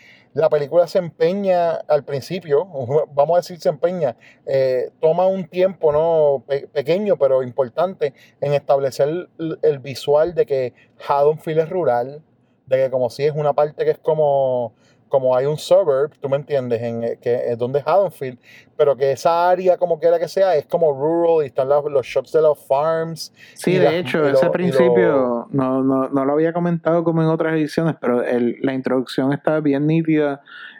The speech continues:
Speaker 2: y,
Speaker 1: Sí.
Speaker 2: y también el score que hace en esta ocasión es,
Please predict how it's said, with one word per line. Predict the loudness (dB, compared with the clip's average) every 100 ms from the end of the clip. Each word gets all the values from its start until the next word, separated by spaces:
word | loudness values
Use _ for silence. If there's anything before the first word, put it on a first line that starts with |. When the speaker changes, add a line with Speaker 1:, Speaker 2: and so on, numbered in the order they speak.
| -2
Speaker 2:
y, | 2 4 4 2
Speaker 1:
Sí. | 2
Speaker 2:
y | 2 2 2
también | 2 0 2 0
el | -2
score | -6 -6 -2 0 0 0 0
que | -2
hace | 0 -2 -2 -2 0 0 0 -2 -2
en | -2 -2
esta | -2 -4
ocasión | -2 -4 -2 0 0
es, | 0 0 0 -2 -4